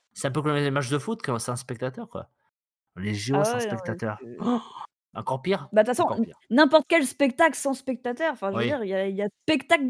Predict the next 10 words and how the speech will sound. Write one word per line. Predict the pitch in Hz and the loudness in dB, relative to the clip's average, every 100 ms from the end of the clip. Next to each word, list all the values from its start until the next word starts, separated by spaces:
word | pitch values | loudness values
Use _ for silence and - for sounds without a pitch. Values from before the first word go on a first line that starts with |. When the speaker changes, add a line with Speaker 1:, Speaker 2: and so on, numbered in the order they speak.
| 240 | -2
Speaker 2:
dedans, | 311 359 370 285 | -2 -2 -4 -6
quoi, | 247 226 220 | -6 -4 -4
donc, | 220 226 | -6 -8
euh. | 220 214 214 214 214 _ - | -6 -6 -8 -8 -10 _ -14
Speaker 1:
C'est | 117 | -8
vrai, | 107 101 | -6 -8
c'est | - | -10
vrai. | 101 78 _ _ - | -12 -12 _ _ -16
Et, | 98 | -14
euh, | 90 | -12